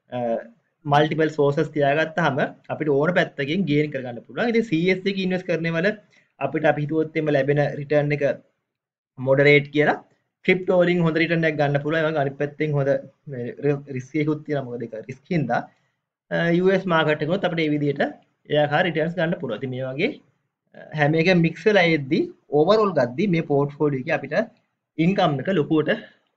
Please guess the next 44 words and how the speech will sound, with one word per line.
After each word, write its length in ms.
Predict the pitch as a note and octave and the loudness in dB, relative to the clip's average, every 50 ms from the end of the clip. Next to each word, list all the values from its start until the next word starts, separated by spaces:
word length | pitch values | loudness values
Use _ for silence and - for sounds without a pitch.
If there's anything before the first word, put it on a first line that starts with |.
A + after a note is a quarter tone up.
| _ _ - | _ _ -6
හදා 220 | C#3 C3+ C#3 C3+ | -2 0 2 2
ගන්න 240 | C3 C3 C#3 D3 D3 | 2 0 0 -2 -2
පුළුවන් 320 | D3 C#3+ C#3 C#3 C3+ C3+ C3+ | -2 -2 -2 -2 -2 -2 -2
වෙයි 180 | D3 F3+ G3+ | 0 0 2
normally 440 | E3 C#3 C#3+ D3 D3 C#3+ C3+ D#3+ A3+ - - - _ _ _ _ _ _ - | 2 2 0 0 0 0 0 0 -2 -4 -6 -14 _ _ _ _ _ _ -10
අපි 140 | C#3 - E3+ | -6 -6 -4
සී 240 | D#3+ C#3+ C#3 C3+ C3+ | -4 -4 -2 -2 -4
එස් 140 | C3+ - | -4 -4
එක 120 | D3+ D3 C#3 | -4 -2 0
කරනවට 300 | C#3 C3+ C3+ B2+ B2 B2 | 0 0 0 -2 -4 -4
වඩා. 320 | B2 A#2+ A2+ A#2 D#3+ G3+ | -4 -2 0 0 0 0
ඉතින් 260 | G#3 G3+ F3+ F3+ E3 | 0 0 -2 -2 0
ඒක 220 | D#3 D3+ D3+ E3+ D#3+ | 0 0 0 0 0
තමයි 240 | E3+ E3+ F#3 A#3 C#4+ - - _ _ - _ _ | 2 2 2 2 0 -2 -8 _ _ -20 _ _
මම 220 | _ - C#3+ D#3 F3 | _ -2 0 2 2
මේ, 260 | E3+ D#3+ D#3+ E3 D#3+ D3+ C#3 B2 A2 | 2 2 0 0 0 0 0 -2 -4
අ, 100 | G2 F2+ D#2+ C#2 A#1+ A#1 - - _ _ | -6 -6 -10 -12 -14 -18 -20 -20 _ _
ක්‍රිප්ටෝ 420 | - D3+ D3 C#3+ D3 - F3 F3 | -2 0 0 0 0 -2 -2 0
සහ 140 | E3 E3+ F3 F3+ F3+ D#3+ C#3+ C3 A#2 G2 F2 - - _ _ _ | 0 2 2 2 2 2 0 -2 -4 -4 -8 -10 -14 _ _ _
යූ 200 | C3 C#3 D3 D#3+ | -6 -2 -2 -2
එස් 140 | D#3+ D#3+ - | -2 -4 -6
ට්‍රේඩ්, 420 | _ F3 E3 E3 D#3+ D#3 D3 C#3+ C#3 C#3 C3+ C3+ | _ -2 -2 0 -2 -4 -2 0 0 0 0 -2
ස්ටොක් 260 | - _ - C#3 C3+ C#3 | -6 _ -6 -6 -4 0
ට්‍රේඩ් 240 | D#3+ D#3 D3+ D3+ | 0 0 0 0
තියෙන 240 | D#3 D#3+ D#3 D#3 D#3+ | -2 -2 -2 0 0
හින්දම 400 | C#3 C#3+ D3 E3+ F3+ F3+ D3+ C3+ D3 A3+ C4 - _ _ _ _ _ _ _ _ _ _ _ _ _ _ _ _ - | 0 0 0 0 0 -2 -2 0 -2 -2 -4 -6 _ _ _ _ _ _ _ _ _ _ _ _ _ _ _ _ 0
සී 160 | D#3 E3+ F#3 | 2 2 2
එස් 140 | G3 F#3+ G3 | 2 0 -2
එකේ 200 | G3+ G3 G3 G3 | 0 2 2 2
පෝට්ෆෝලියෝ 680 | G3 E3 E3 E3 D#3+ D#3+ - - D#3+ D#3 D3+ D3 D3 C#3+ | 2 2 0 0 0 0 -4 -2 -2 0 0 0 -2 -2
එකට 180 | C#3 C#3 - G3+ G3+ | -2 -2 -2 -4 -4
ක්‍රිප්ටෝ 360 | - - D3+ D3 D3 - E3 | -2 -4 -4 -4 -4 -6 -2
කරන්සි 320 | E3 D#3+ D#3+ D#3+ E3 E3 E3 | 0 0 0 0 0 -2 -2
ටයිප් 300 | - C#3+ C3 D3 E3 E3 | -2 0 0 0 0 -2
ෂෙයාර්ස් 340 | - - D#3 C#3+ C#3 C#3 - | -4 -2 0 0 0 -2 -4
දාලා 280 | C#3 B2 A#2+ A#2 A#2 A#2 | -4 -4 -4 -4 -4 -6
නැත්තේ. 320 | A#2 A2+ - _ - E3+ | -8 -10 -10 _ -6 -4
හොඳ 180 | D3 C#3 C#3+ D3 | -4 -2 -2 -2
වැලියු 320 | C#3 B2+ A#2+ C3 C#3 D3 | -2 -2 -2 -4 -4 -6
ෂෙයාර්ස් 280 | C#3 - C3+ C3 C3+ C3 | -4 -4 -4 -4 -6 -8
විතරයි 220 | B2 - D3 D3 | -8 -6 -4 -4
එතන 140 | D3 C#3 C3+ | -4 -4 -6
ඉන්ක්ලූඩ් 320 | B2+ A#2+ - B2+ A#2+ - | -8 -8 -10 -12 -12 -10
කරේ. 240 | - A2+ - D3+ | -10 -6 -2 -2